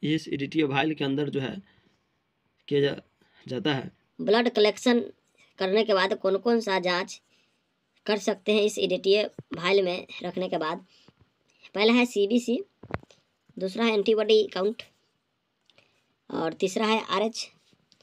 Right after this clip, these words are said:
Speaker 2: और उसके बाद जो है ईएसआर,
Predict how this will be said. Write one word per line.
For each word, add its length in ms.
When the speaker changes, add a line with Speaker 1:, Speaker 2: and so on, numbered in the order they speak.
Speaker 2:
और 320
उसके 260
बाद 240
जो 120
है 380
ईएसआर, 520